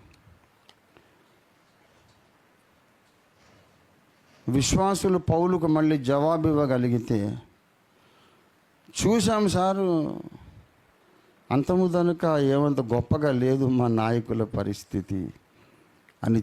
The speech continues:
చెప్పే పరిస్థితి మనం రానియొద్దు. మా పాస్టర్ గారు ఒకప్పుడు ఎంత ఉజ్జీవముతో,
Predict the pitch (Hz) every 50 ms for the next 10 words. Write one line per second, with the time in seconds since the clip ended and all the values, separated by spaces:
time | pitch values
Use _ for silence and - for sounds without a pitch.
0 | - - 120 104 - - 135 131 127 110 - 113 113 113 120 - - - 127 110
1 | - 127 110 104 104 104 101 98 98 95 98 92 92 95 98 101 101 95 95 85
2 | 82 85 92 - - - - - - - - - _ _ _ _ _ _ _ _
3 | _ _ _ _ _ _ _ _ - - _ _ _ _ - 110 113 123 127 120
4 | - - 113 120 139 139 - - - 151 156 147 147 143 131 127 113 - 131 123
5 | 120 123 120 120 117 107 107 117 127 123 - _ - 143 139 123 123 113 - -
6 | - - _ _ - - 95 92 92 92 101 131 175 175 165 156 147 143 139 127
7 | - - 110 95 -